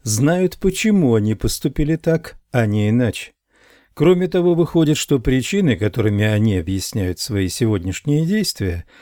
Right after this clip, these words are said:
помогут им определить их будущие поступки. Между тем, дело вовсе не в причинах действий.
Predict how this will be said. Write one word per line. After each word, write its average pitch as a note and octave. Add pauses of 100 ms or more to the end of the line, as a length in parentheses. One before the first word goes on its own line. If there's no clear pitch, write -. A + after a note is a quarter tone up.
(300)
помогут F#3
им F3
определить D#3
их C3+ (100)
будущие A#2+
поступки. - (1500)
Между D3
тем, A#3
дело G3+
вовсе E3
не C#3
в -
причинах A#2+
действий. -